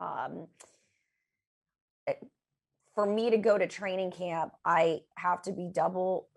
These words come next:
vaccinated. And then I also have to submit a P C R test before I get there in order to have access at camp. Um, so that just gives you a sense of, even though we're vaccinated,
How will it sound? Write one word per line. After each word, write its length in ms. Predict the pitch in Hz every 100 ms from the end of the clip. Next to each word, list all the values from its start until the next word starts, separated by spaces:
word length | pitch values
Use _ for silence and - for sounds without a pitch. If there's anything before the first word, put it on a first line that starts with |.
| _
vaccinated. 960 | 180 180 180 170 - 180 165 170 175 160 -
And 160 | 175
then 80 | 170
I 120 | 180 -
also 340 | 185 190 190 190
have 220 | 185 180
to 100 | 170
submit 480 | - - 180 175 170
a 140 | 180 175
P 240 | - 175
C 200 | 170 -
R 160 | 170 170
test 720 | 180 156 165 - - - - _ _ _
before 360 | - - 185 180
I 60 | 165
get 300 | - 160 160
there 200 | 165 170
in 80 |
order 240 | - 170 165
to 80 | 156
have 140 | 156 -
access 720 | 165 - - 143 - - -
at 160 | 165 -
camp. 320 | - - - - _ _
Um, 380 | 170 170 170 170 -
so 120 | 190
that 200 | 180 185
just 160 | 185
gives 180 | 190 185
you 80 | 175
a 40 |
sense 280 | 165 165 170
of, 100 | 170
even 300 | 120 190 185
though 140 | 175 175
we're 200 | 170 170
vaccinated, 840 | 202 - - 165 160 170 170